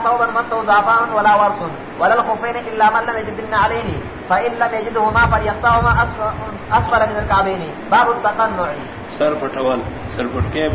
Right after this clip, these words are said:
Speaker 2: سرول، نہ دا جائز دی۔
Speaker 1: وقال ابن عباس: "خرج النبي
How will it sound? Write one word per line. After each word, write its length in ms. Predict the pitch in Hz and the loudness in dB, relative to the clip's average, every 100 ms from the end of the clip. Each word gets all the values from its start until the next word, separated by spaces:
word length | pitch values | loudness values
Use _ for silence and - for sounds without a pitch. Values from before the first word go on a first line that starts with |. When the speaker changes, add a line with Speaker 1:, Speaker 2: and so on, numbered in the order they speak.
| - | -2
Speaker 2:
سرول، 280 | 139 131 143 147 - - - - | -2 0 -2 -4 -12 -12 -12 -6
نہ 80 | 123 117 | -4 0
دا 120 | 123 | 4
جائز 280 | 127 123 139 147 | 4 2 -2 -4
دی۔ 40 | - - 120 120 113 - | -6 -10 -8 -8 -8 -4
Speaker 1:
وقال 320 | 165 226 226 | 0 2 2
ابن 140 | 226 | 2
عباس: 420 | 220 220 233 226 220 | 2 2 2 2 0
"خرج 220 | 214 220 | 2 0
النبي 280 | 220 226 | -4 -8